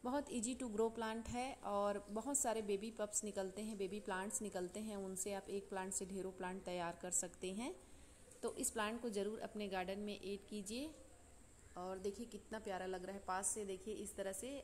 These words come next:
और ये जो बीच में दिखाई दे रहा है, इनमें बहुत सारे फ्लावर्स छोटे छोटे से हैं जो देखने में बहुत ही खूबसूरत लगते हैं। और ये वाइट कलर की पत्ती ही है एक तरह से,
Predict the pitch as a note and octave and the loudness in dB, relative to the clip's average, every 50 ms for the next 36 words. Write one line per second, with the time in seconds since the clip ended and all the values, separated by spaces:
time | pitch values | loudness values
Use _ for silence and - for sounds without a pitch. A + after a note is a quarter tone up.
0 | - G3 G3 F#3+ G3 G3 G3+ G3 G#3+ A3+ G#3+ A#3+ A3+ F#3+ G#3 A3+ A#3 A#3 A#3 A#3 | -2 0 0 2 2 0 0 0 0 0 0 0 -2 0 -2 -2 -2 0 -2 -2
1 | G#3 G#3 - G#3 G3+ G#3 G3+ G#3+ G3+ G#3 G#3+ A3 G#3 G#3 G#3+ G3 G#3+ A3 G3+ G3 | -2 -2 0 0 0 2 2 2 2 2 0 0 -2 -4 -2 -2 -2 -2 -2 -2
2 | G#3 G#3+ C4 C#4 - - A#3 G3 G3 G3+ G3 - G3 F3+ F3+ G3+ G3 G3 - - | -2 0 0 0 2 2 2 2 2 0 0 0 0 2 4 4 4 4 2 0
3 | - - - - - G#3+ G3 - G3+ - G#3 G3 - G3+ G3 - G3+ G3 G#3+ B3+ | 0 -2 -4 -4 -2 -2 0 0 -2 -2 -2 -2 0 0 0 0 0 0 -2 -2
4 | D#4 F#4 - - - - - - - - - - - - G3+ G3 G#3+ G3+ G3+ G3+ | -2 -4 -6 -10 -14 -14 -16 -16 -16 -16 -16 -14 -8 -6 2 6 6 6 6 4
5 | G#3+ A3+ A#3+ A3+ G3+ G#3 - G#3 G#3 - A#3 - - - G3 - - G#3 G3+ G3+ | 0 0 0 0 -2 -2 -2 -2 -2 -2 -6 -8 -8 -10 -10 -6 -2 0 0 0
6 | G3+ G#3 G3 F#3+ G3 - G3 G#3+ G#3+ A#3 A#3+ - - G#3+ G#3+ G#3 G#3+ A3 A#3 A3 | 2 0 0 0 0 -2 -2 -2 -2 -2 -4 -2 0 2 2 2 2 0 2 4
7 | G#3+ G#3 G#3 A#3 A3 - - B3+ B3 A#3+ A#3+ - B3 - - A3+ A3 A3+ - - | 4 4 4 4 0 0 0 0 0 0 -2 -4 -2 0 2 2 2 0 -2 -2
8 | C#4 B3+ A#3+ B3 A#3 A3+ A3+ G#3+ A#3+ D4+ - - - F#3+ F#3+ - - - G3 G3+ | 0 2 2 2 4 4 4 2 0 0 -4 -8 -8 -8 -8 -2 0 0 2 2
9 | G#3 G3 - A3+ B3 F4+ | 2 2 2 2 0 -2